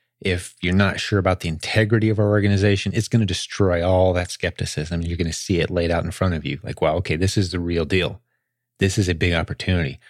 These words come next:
I can do this. I can trust these people." We've been doing it seventeen years. It's not like we just, you know, popped up on YouTube and got a bunch of followers a couple months ago because of some slick marketing campaign. And now we're trying to pull off an event and, and cash in. No, this is not our main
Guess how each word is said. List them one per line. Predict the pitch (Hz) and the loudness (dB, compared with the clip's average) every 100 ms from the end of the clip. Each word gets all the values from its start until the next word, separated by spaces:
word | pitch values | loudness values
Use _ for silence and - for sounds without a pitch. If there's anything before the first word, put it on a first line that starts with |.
| _ - | _ -2
I | 98 | -2
can | - 82 | -2 -2
do | 87 | 0
this. | 78 78 - | 0 -2 -2
I | 101 | -2
can | - 92 | -2 -2
trust | 95 85 - - | -2 -2 -4 -12
these | - | -12
people." | - 69 - - - _ _ _ _ | -10 -10 -8 -10 -10 _ _ _ _
We've | 85 92 | -4 0
been | 95 | 2
doing | 113 113 | 4 2
it | 98 | 0
seventeen | 98 95 95 104 | 0 0 0 2
years. | 110 117 98 92 - _ | 4 4 2 0 -8 _
It's | 98 101 | -4 0
not | 95 | 2
like | 98 | 2
we | 101 | 2
just, | 90 - - | 2 -2 -2
you | 95 | -2
know, | 80 | -2
popped | - 98 - | 0 0 0
up | 90 - | -2 -2
on | 90 | 0
YouTube | 95 - 87 | 0 0 -2
and | 90 | 2
got | 92 | 2
a | 87 | 2
bunch | 87 | -2
of | 95 | 0
followers | 101 104 95 85 90 | 2 4 4 0 -2
a | |
couple | - - | -6 -2
months | 85 82 - | 0 -2 -2
ago | 80 80 78 _ _ _ - | 0 0 -2 _ _ _ -10
because | - 87 | -4 -2
of | 80 | -2
some | - 85 82 | -2 -2 -2
slick | - - 95 - | -6 -4 -2 2
marketing | 101 98 82 | 2 2 -4
campaign. | 78 85 80 87 80 80 - _ _ - | -4 -6 -4 -4 -4 -6 -10 _ _ -4
And | 87 | 0
now | |
we're | 90 | 0
trying | - - | 2 0
to | |
pull | - 104 92 | 0 0 2
off | 85 | 0
an | 87 | -2
event | 82 98 85 | -2 0 -2
and, | 87 80 - | -4 -12 -8
and | 78 - | -8 -4
cash | - 98 90 | 0 2 2
in. | 104 85 76 - - _ _ - | 0 0 -2 -10 -20 _ _ -4
No, | 90 - - - | -2 -2 -8 -2
this | 101 113 | 0 2
is | 104 | 2
not | 107 104 | 4 4
our | 98 90 | 4 2
main | 95 92 90 | 2 2 0